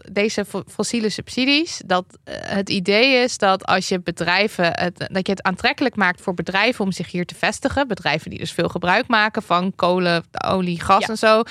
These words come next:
Speaker 1: Eh, om, om zich hier te vestigen.
Speaker 2: Ja, maar de grap is: dit is dus niet alleen hier in Nederland. Want, eh, het I M F, International Monetary Fund, heeft berekend dat er wereldwijd zeven keer zoveel geld wordt uitgegeven aan fossiele subsidies als aan een klimaatbeleid. Nee, klimaatbeleid.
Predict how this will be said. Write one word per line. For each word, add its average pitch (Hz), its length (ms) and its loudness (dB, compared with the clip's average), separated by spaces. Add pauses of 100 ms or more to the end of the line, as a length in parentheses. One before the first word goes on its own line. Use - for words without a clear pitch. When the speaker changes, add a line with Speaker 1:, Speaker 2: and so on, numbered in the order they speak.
(300)
Speaker 1:
Eh, 190 280 4
om, 214 200 0
om 220 180 0
zich - 160 -4
hier 208 160 0
te 202 100 -2
vestigen. - 520 -2
Speaker 2:
Ja, 202 60 0
maar 214 100 2
de 226 60 2
grap - 260 2
is: 269 80 -2
dit 240 140 -2
is - 60 -6
dus 226 120 -6
niet 240 200 0
alleen 202 260 0
hier 185 220 0
in 170 80 -2
Nederland. 220 600 -4 (320)
Want, 208 380 0
eh, 196 340 2 (140)
het 208 240 -4
I 226 140 0
M 202 180 2
F, - 80 -18
International 226 640 -2
Monetary 202 480 -2
Fund, 247 420 0
heeft 208 180 0
berekend 214 460 0
dat 208 120 -4
er 196 120 -2
wereldwijd 226 560 -2 (140)
zeven 302 440 4
keer 349 200 4
zoveel 320 300 4
geld 285 220 4
wordt 269 160 2
uitgegeven 254 640 2
aan 220 120 4
fossiele 339 360 2
subsidies 294 460 0
als 226 140 0
aan 226 160 4
een 233 120 0
klimaatbeleid. 233 880 2 (340)
Nee, 226 160 -6
klimaatbeleid. - 800 -2